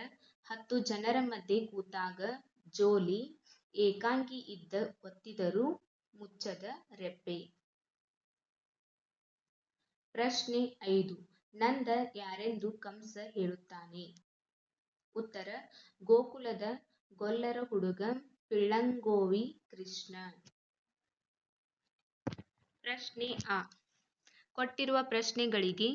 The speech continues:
ಎರಡು ಮೂರು ವಾಕ್ಯಗಳಲ್ಲಿ ಉತ್ತರಿಸಿ. ಪ್ರಶ್ನೆ ಒಂದು, ಕೃಷ್ಣ ಯಾರು ಯಾರನ್ನು ಕೊಂದ? ಉತ್ತರ, ಪೂತನಿ, ಶಕಟ, ತೃಣಾವರ್ತ ಮತ್ತು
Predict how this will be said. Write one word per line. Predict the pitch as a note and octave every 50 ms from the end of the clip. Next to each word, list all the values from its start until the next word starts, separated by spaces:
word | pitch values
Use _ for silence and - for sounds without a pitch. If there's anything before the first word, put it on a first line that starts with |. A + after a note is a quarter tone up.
| - - - - - _
ಎರಡು | A3 G#3 G#3 A3+ B3 C4
ಮೂರು | B3 B3 B3 A#3+ A#3 A3+
ವಾಕ್ಯಗಳಲ್ಲಿ | G#3+ F#3+ F#3+ G3 - A#3 A3 G#3+ G3 F#3+ F3+ F#3 G3+ A#3
ಉತ್ತರಿಸಿ. | A#3 - - F#3+ - - F#3+ F3+ F3+ F3 F3+ - - F#3 F3 F3+ F3+ - _ _ _ _ _ _ _ _ _
ಪ್ರಶ್ನೆ | - A3 A#3 A3+ - - A3 A3 A#3+ B3+
ಒಂದು, | A3+ G3 F#3 F3+ F3 F3+ E3+ E3+ - - - - - - - _
ಕೃಷ್ಣ | - A#3+ B3+ C#4+ C#4 - - A#3+ B3+
ಯಾರು | B3+ A#3 G#3 F#3+ F#3 G3 A3 A#3 A#3+ A#3 B3 A#3 -
ಯಾರನ್ನು | G3 G3 F#3 F3+ F3+ F#3+ G#3 G#3+ G3+ G3+ A3
ಕೊಂದ? | A3 - F#3+ F3+ F3 E3+ E3 - E3+ E3 E3+ - _ _ _ _ _ _ _ _ _ _ _ _ _ _ -
ಉತ್ತರ, | G3+ G#3+ G#3 - F3+ F3 F#3+ G3 B3 D4+ D#4 - _ _ - - - - - _ _ _
ಪೂತನಿ, | - A#3+ B3 B3+ B3+ - A#3 G#3+ G3+ F#3+ G3 A3+ C4+ - - - _ _ _ _ _ _ _ _
ಶಕಟ, | - - - G3+ F#3 F#3 - G#3+ A3 G#3+ G#3+ F#3+ G3 A#3 C#4+ - - _ _ _ _ _ _ _ _ _ _ _ _ _ _ _ _ _ _ _ _ _ -
ತೃಣಾವರ್ತ | G#3 G#3+ G#3+ G#3+ G#3+ A3 A#3+ A#3 A#3 G#3 - A3 - - A3 A#3+ C4+ - - - - - - _ _
ಮತ್ತು | G#3 G3+ F#3 F#3 - A#3 B3+ C#4+ - _